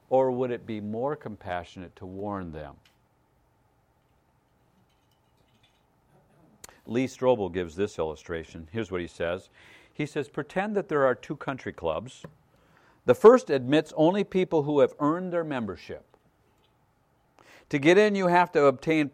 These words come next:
superior wisdom or fulfill a list of demands and fulfill certain spiritual requirements. In reality, impossible to obtain. Despite their best efforts, lots of people will just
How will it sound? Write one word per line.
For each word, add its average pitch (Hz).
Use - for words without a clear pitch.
superior 175
wisdom 123
or 98
fulfill 175
a 131
list 139
of 113
demands 110
and 92
fulfill 139
certain 131
spiritual 117
requirements. 95
In 110
reality, 107
impossible 107
to 82
obtain. 78
Despite 180
their 139
best 117
efforts, 101
lots 131
of -
people 117
will 92
just 127